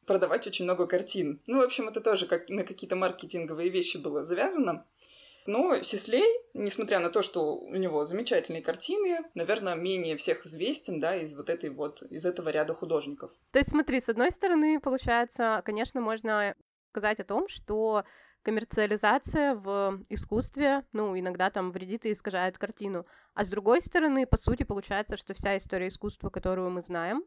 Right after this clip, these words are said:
Speaker 2: ну, или которую мы можем изучить, она так или иначе во многом связана именно с, э, коммерческими отношениями, с, э, интересом маркетинговым и коммерческим.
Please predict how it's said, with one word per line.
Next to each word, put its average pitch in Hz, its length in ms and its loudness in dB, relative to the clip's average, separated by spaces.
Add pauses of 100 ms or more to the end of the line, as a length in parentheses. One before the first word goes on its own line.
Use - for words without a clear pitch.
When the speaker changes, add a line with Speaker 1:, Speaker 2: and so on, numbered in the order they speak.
(160)
Speaker 2:
ну, 226 160 -2
или 190 100 -2
которую 185 340 -2
мы 185 100 -4
можем 185 320 -4
изучить, 240 440 0 (440)
она 240 480 4
так 202 200 -4
или 202 140 -2
иначе 202 320 -2
во 214 80 -2
многом 208 460 -2
связана 180 580 -4
именно 180 380 -4
с, - 180 -16
э, 170 300 -4 (280)
коммерческими 196 640 -2
отношениями, 254 800 -2
с, - 200 -14
э, 175 520 -2
интересом 190 580 -4
маркетинговым 185 800 -6
и 175 240 -10
коммерческим. 175 640 -8